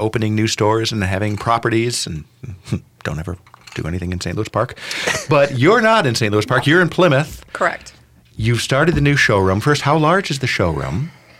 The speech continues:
Speaker 2: It's about four thousand square feet.
Speaker 1: Okay, a good size. As you were doing the build out, you have a background in construction. Your family is well versed in it. What was the biggest surprise or hiccup that you came across?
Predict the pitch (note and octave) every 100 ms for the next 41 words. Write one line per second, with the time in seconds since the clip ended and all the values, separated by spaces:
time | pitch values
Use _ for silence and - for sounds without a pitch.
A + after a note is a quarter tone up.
0 | _ _ _ _ - _ - A3+ A3+ -
1 | G#3+ G3 F#3+ - G3 F#3 F#3+ F#3 F#3 G3
2 | - G3+ G#3 B3 C#4+ E4+ _ _ - A2
3 | D#3 - - G2 G2+ A#2 - F2 B2 -
4 | - - - - - B2 C3+ F3 D3+ D#3
5 | D3+ B2+ C3 B2 C#3 - G#2+ B2 C3+ G#2
6 | A2+ A#2+ A2+ - F#2 - G#2 A#2+ A#2+ A#2+
7 | B2 B2 A#2+ A#2+ - A#2 A#2+ - B2+ F#2+
8 | - - F#2 A2 A2 A2 A2 G#2 G2 G2
9 | F#2+ - - F#2+ A2 G#2+ A2 A2 A2+ A#2
10 | - - - - - G#2+ C#3 C#3 B2+ A2
11 | A2 A2 - - - - G#2 - G#2 G#2
12 | G#2+ G#2+ - G#2 F#2+ F#2+ F#2+ F#2+ F#2+ F2+
13 | A2+ F#2+ - - - E2+ D#2 D2+ - -
14 | - -